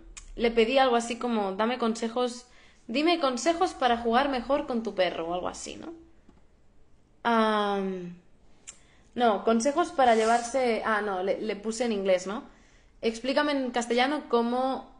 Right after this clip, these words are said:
llevarnos bien con un perro". Estoy, estaba probando la, la inteligencia artificial y hablaba de dueño y, y hubo un momento en el que <laughs> le dije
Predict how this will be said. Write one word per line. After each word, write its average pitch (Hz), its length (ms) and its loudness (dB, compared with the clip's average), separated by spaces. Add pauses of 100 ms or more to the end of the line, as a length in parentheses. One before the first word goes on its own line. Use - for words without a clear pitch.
(140)
llevarnos 214 380 0
bien 208 120 -4
con 208 120 -4
un 175 120 -6
perro". 170 340 -8 (140)
Estoy, 214 320 0
estaba 220 300 -2
probando 185 320 -2
la, 170 200 -6
la 190 100 -2
inteligencia 180 440 -6
artificial 185 540 -8 (640)
y 240 100 -2
hablaba 226 380 2
de 277 120 2
dueño 254 440 -2 (760)
y, 208 380 2 (460)
y 220 140 -2
hubo 220 220 2
un 226 240 0
momento 247 600 -4 (1080)
en 202 200 -4
el 185 220 -4
que 175 580 0
<laughs> - 1160 -20
le 214 340 2
dije 185 840 4